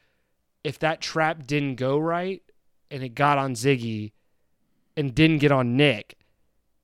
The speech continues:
and then Nick, like, sprayed himself with, like, the leftover squirt gun. You know what I mean? Did something as kind of like a, he kills himself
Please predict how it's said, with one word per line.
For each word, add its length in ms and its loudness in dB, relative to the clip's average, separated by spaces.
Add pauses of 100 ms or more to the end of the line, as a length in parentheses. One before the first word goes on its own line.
(140)
and 160 4
then 260 0
Nick, 340 0 (260)
like, 160 -6
sprayed 320 2
himself 640 0 (480)
with, 180 -2
like, 160 -2 (440)
the 180 0
leftover 460 -2
squirt 320 -4
gun. 160 -6
You 100 6
know 60 6
what 40 4
I 40 2
mean? 160 2
Did 220 0
something 340 2
as 120 -2
kind 260 -2
of 80 -4
like 240 -6
a, 240 -2 (480)
he 180 -6
kills 280 6
himself 680 4